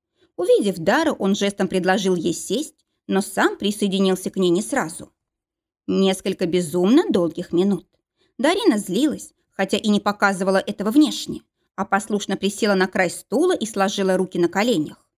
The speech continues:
Было любопытно, что за книгу изучает хмырь, раз это для него важнее посетительницы,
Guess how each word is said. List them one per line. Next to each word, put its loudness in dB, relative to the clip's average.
Было 2
любопытно, 0
что -4
за -2
книгу 0
изучает -2
хмырь, 0
раз 0
это 0
для 0
него 4
важнее 2
посетительницы, -2